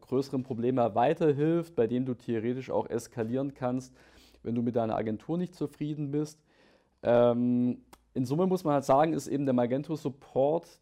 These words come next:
direkt von Adobe beziehungsweise von Magento eher, eher, eher dürftig ein-, einzuschätzen. Ähm, ich weiß, dass da im Hintergrund viel geplant ist und auch viel passieren wird, um gerade dieses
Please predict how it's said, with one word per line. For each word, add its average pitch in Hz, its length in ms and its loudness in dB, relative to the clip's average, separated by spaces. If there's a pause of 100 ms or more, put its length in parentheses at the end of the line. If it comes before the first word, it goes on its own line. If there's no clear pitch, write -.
direkt 120 420 -2
von 123 220 -4
Adobe 135 460 0
beziehungsweise 123 480 -6
von 110 100 -8
Magento 113 500 -6
eher, 107 440 -2
eher, 98 260 -4
eher 101 140 -4
dürftig 101 500 -12
ein-, 101 300 -8
einzuschätzen. 101 960 -14 (180)
Ähm, 101 280 -10 (420)
ich 123 160 0
weiß, 202 200 8
dass 196 120 -4
da - 80 0
im 156 80 2
Hintergrund 170 500 0
viel 175 280 -6
geplant 143 520 -4
ist - 240 -10
und - 120 -8
auch 139 200 0
viel 156 280 -10
passieren 120 640 -4
wird, 170 240 -2 (380)
um 139 160 -2
gerade 135 240 0
dieses 131 280 -4